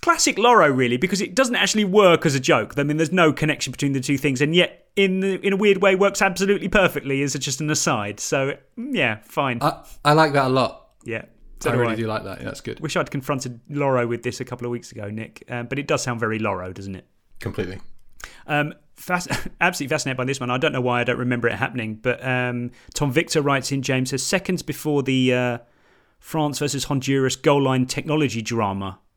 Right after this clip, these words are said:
Speaker 1: in two thousand and fourteen, um, Martin Keown said Griezmann got up well for a young man."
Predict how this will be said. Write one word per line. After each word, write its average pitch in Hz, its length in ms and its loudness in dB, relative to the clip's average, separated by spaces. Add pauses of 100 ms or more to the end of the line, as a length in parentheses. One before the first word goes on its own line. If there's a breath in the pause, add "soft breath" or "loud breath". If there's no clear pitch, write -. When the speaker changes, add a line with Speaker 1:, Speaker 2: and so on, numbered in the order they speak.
Speaker 1:
in 123 120 -6
two 131 180 -4
thousand 123 280 -4
and 110 60 -12
fourteen, 120 720 -2 (800)
um, 131 540 -2
Martin 156 600 -2
Keown 110 600 0
said 127 300 -8
Griezmann 143 880 0
got 151 260 0
up - 160 2
well 156 240 4
for 151 160 -2
a 147 60 2
young 147 320 0
man." 104 340 -2